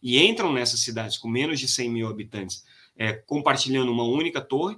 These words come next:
Com isso, elas vão ter um custo, em tese, né, de um terço do que teriam caso elas estivessem entrando em conjunto,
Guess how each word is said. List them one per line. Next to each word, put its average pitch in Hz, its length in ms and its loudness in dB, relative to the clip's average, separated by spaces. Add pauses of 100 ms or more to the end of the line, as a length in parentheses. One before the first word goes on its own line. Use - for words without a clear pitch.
(260)
Com 143 140 2
isso, 135 180 2
elas 110 160 -2
vão 120 160 -2
ter 120 100 0
um 120 180 0
custo, 113 500 -6 (160)
em 143 240 0
tese, 95 520 -2
né, 127 260 -4 (200)
de 120 160 2
um 180 140 6
terço 135 420 4
do 117 100 -6
que 117 120 -10
teriam 113 440 -2
caso 101 460 -4 (100)
elas 113 300 -2
estivessem 113 540 -4
entrando 107 460 -8 (260)
em 117 200 0
conjunto, 127 580 -2